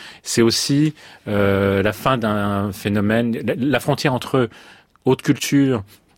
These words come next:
et culture pop, si vous voulez, ou culture alternative, va devenir de plus en plus ténue. Avec eux, les frontières vont se brouiller, et puis ils vont, euh, instiller dans la société une forme d'ironie mordante, une forme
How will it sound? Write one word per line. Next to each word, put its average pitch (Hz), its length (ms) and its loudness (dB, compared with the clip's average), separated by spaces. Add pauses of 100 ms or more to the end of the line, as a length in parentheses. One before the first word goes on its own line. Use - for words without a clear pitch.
et - 60 -4
culture 113 320 -2
pop, 139 260 0
si - 100 -8
vous 104 80 -6
voulez, 104 160 0
ou 120 80 2
culture 104 260 -4
alternative, 107 720 -4 (300)
va 107 80 -4
devenir 113 260 -2
de 104 80 -4
plus 107 200 -6
en 113 40 -4
plus 107 180 -8
ténue. 101 480 -4 (460)
Avec 101 340 -2
eux, 143 220 2 (360)
les 107 100 -2
frontières 113 320 -2
vont 101 100 -2
se 101 140 -4
brouiller, 101 560 0 (340)
et 104 100 0
puis 151 280 -2
ils 151 100 -2
vont, 135 340 -2
euh, 95 440 -4
instiller 120 880 0
dans 117 160 0
la 110 80 0
société 110 640 -4 (380)
une 110 120 -4
forme 110 800 0
d'ironie 113 460 2
mordante, 104 580 -2
une 104 140 -6
forme 107 560 0